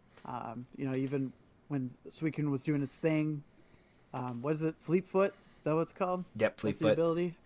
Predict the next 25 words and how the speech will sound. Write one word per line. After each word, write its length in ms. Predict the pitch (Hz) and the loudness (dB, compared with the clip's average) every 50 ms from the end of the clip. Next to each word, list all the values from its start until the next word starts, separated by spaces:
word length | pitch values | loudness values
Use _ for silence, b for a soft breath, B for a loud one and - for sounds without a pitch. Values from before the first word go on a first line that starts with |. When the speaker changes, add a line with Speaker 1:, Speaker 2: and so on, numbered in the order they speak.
| - - | -14 -10
Speaker 2:
Yep. 100 | - - - - - - - - _ - | -10 -10 -12 -14 -20 -20 -20 -14 _ -4
Speaker 1:
Uh, 220 | 147 139 135 131 | -2 -2 -2 -2
to 40 | 127 - | -4 -2
be 100 | - 147 | 0 2
able 200 | 143 143 139 151 | 2 2 2 2
to 100 | 143 147 | 0 0
draw 200 | 135 131 151 143 143 | 2 2 2 4 4
that 100 | 139 135 | 4 2
extra 340 | 139 139 - - - 143 135 | 0 -2 -4 -8 -8 -8 -6
card 360 | - - 147 143 139 139 135 | -4 -2 0 2 2 2 2
when 180 | 147 143 139 | 2 0 0
in 140 | 139 135 139 | 0 0 0
the 100 | 139 135 | 0 2
active, 360 | 135 139 156 151 - 143 127 127 | 2 0 0 -2 -2 -4 -4 -2
it 180 | 127 127 135 - | -4 -4 -4 -2
always 200 | 147 143 135 127 | -2 -2 -2 -2
seemed 200 | - 147 135 127 | -2 -4 -4 -2
useful 380 | 127 135 131 - - 143 131 | -2 -4 -4 -4 -4 -4 -2
with 160 | 123 127 123 - | -2 -4 -4 -4
Ice 220 | 131 131 123 - | -4 -4 -4 -4
Rider. 260 | 139 131 123 120 127 120 | -4 -4 -4 -4 -6 -6
But, 220 | 120 139 135 127 | -4 -4 -4 -4
uh, 180 | 135 127 123 120 - b b b b - - | -4 -6 -8 -10 -12 b b b b -10 0
kudos, 480 | - 208 202 170 147 139 127 - - | 4 4 6 6 6 4 2 -2 -4
and, 340 | 185 185 165 160 156 143 156 | -2 -2 0 0 0 -2 -4